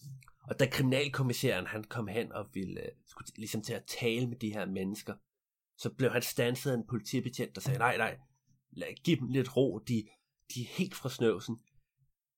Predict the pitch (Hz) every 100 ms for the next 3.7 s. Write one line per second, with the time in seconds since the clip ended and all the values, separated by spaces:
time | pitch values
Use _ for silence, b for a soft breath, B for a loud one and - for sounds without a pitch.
0 | _ _ _ - 170 123 - 123 135 131
1 | 127 135 117 113 107 113 - 92 - _
2 | 87 120 110 92 _ _ _ - 95 -
3 | 131 123 - - - 139 -